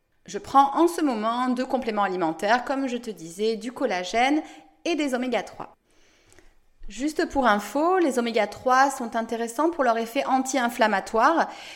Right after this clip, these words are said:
et c'est un complément qui peut être pertinent chez les végétariens qui ne consomment pas de poisson, notamment des poissons gras, euh, ce qui est mon cas, bien que je me permette d'en manger à, à l'occasion d'événements sociaux.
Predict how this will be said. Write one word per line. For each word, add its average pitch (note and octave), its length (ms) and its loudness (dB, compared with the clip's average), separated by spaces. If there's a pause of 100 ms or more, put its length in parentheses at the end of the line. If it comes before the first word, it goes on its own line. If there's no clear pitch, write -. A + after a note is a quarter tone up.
(120)
et A#3 60 -8
c'est C4+ 160 -2
un C4 100 4
complément D4 400 4
qui E4+ 140 -4
peut C4 120 -2
être C4 220 0
pertinent D4 760 0
chez D4+ 120 -2
les G#3 120 0
végétariens A#3+ 600 0 (440)
qui - 100 -10
ne G#3+ 140 -2
consomment G#3+ 420 0
pas D4 160 2
de D#4+ 80 4
poisson, C#4 640 0
notamment G#3+ 380 -2
des G#3+ 220 2
poissons A#3+ 460 -2
gras, G3+ 280 -4 (480)
euh, E3+ 100 -4
ce E3+ 80 -8
qui A3+ 100 -4
est A3 40 2
mon G3 160 0
cas, A#3 420 4
bien G3 240 -4
que G#3 100 -6
je G3 80 -8
me F#3+ 80 -2
permette F#3+ 320 -4
d'en F3+ 120 -4
manger E3+ 300 -6
à, F3+ 160 0
à D3+ 180 -4
l'occasion F#3+ 400 -2
d'événements G3 400 -4
sociaux. - 420 -14